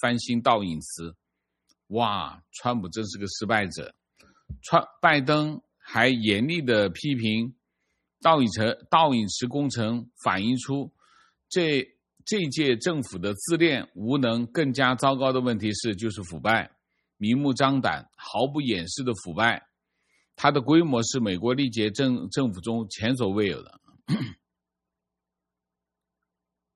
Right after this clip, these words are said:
这好像是拜登第一次啊，站出来批评川普啊。第九条新闻，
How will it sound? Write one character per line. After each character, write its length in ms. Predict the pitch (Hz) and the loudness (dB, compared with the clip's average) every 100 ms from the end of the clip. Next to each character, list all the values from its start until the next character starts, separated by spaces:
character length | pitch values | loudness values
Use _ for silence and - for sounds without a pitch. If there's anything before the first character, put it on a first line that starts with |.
| _ _ _ _ _ _ _ _ _ _ _ _ _ _ _ _ _ - _ _ _ | _ _ _ _ _ _ _ _ _ _ _ _ _ _ _ _ _ -20 _ _ _
这 120 | - | -6
好 120 | 104 | -6
像 120 | 101 117 | -4 -4
是 60 | |
拜 180 | 107 117 | -2 -2
登 220 | 104 107 | -2 -6
第 140 | 92 113 | -8 -6
一 100 | 117 | -6
次 260 | - 110 92 | -4 -8 -10
啊， 240 | - 60 _ _ _ - | -14 -18 _ _ _ -4
站 200 | 110 95 | -2 -2
出 140 | 85 | -4
来 140 | 82 78 | -6 -8
批 200 | - 98 | -8 -8
评 440 | 82 76 71 80 _ | -8 -12 -14 -20 _
川 260 | - 92 87 | -8 -6 -8
普 140 | - | -12
啊。 200 | - - _ _ _ _ _ _ _ _ _ _ | -20 -20 _ _ _ _ _ _ _ _ _ _
第 140 | - 156 | -4 -2
九 140 | 113 | 0
条 180 | 101 120 | 2 2
新 180 | 113 123 | 2 0
闻， 200 | 95 | 0